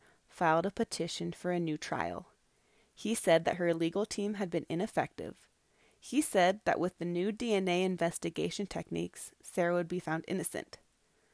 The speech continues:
Benjamin had been working with an attorney from the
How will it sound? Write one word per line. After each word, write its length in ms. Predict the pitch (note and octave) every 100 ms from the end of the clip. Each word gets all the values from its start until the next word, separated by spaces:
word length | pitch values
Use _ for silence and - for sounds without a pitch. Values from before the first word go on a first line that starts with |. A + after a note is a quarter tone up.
| _ _ _
Benjamin 420 | F#3 F#3 G3+ A#3+ C4
had 260 | A3+ F#3+
been 180 | G#3 G#3+
working 300 | F#3 F3+ F#3
with 160 | F#3 F#3
an 80 |
attorney 480 | F3+ - C4+ A#3 F3+
from 260 | F3+ F#3
the 80 | F3+